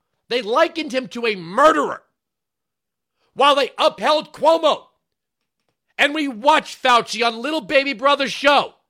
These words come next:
"Well, you and me and the family, we go way back.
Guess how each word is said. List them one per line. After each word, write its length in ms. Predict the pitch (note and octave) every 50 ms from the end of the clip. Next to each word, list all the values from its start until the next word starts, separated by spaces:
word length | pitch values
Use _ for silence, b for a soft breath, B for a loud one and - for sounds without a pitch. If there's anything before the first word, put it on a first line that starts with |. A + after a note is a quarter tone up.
| _ _ _ _ _ _ _ _ _ _ _ _ -
"Well, 400 | G#2+ B2 D#3+ D3+ - - - _ _ _ _ _ _ _ _ _
you 380 | - - F#3+ G3+ - - -
and 180 | D3+ D3+ B2 B2+
me 200 | D3+ F3 F#3 F#3+
and 120 | F3+ D#3
the 80 | - -
family, 540 | - - D#3+ E3+ F#3 G3 F3+ E3+ D#3 D#3 C#3+
we 120 | C#3+ C#3+
go 220 | A2 D3 D3 -
way 240 | - D3 G3 G#3 G3
back. 540 | - - D#3 F3 F3 D#3+ C#3 - _ _ _